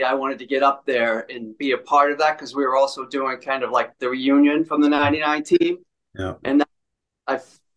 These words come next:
Speaker 1: I just was so upset at myself for having to miss that. But having gone to last year's with Danny and how much fun it was just seeing all the guys that we played with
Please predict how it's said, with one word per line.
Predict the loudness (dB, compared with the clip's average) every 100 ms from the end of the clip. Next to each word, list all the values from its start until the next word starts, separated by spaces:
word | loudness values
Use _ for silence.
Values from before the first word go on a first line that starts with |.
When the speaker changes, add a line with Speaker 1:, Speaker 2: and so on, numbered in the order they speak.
| _ -2
Speaker 1:
I | 0
just | -2 -10 -8
was | -8 -4
so | 4 6 6
upset | 2 -4 0 2 2
at | 0
myself | -6 -4 -4 -4
for | -2
having | -2 -2 -8
to |
miss | -6 -6 -6
that. | -8 -6 -8 -14 _ _ _ _
But | 2 4
having | 4 4
gone | 4 6
to | 4
last | 6 6 6 2 -6
year's | -6 -6 -6
with | -10 0
Danny | 2 2 0 0 -4 -10 _ _
and | -10 0
how | 2
much | 2 0 -2
fun | 0 0
it | 2
was | 2 2 -2
just | -8 -6 -6
seeing | 0 2 4 2 -2 -6 _ _ _ _ _
all | 0 0
the | 2
guys | 2 2 0
that | 0
we | 2
played | 2 2 2 2
with | -4 -6 -12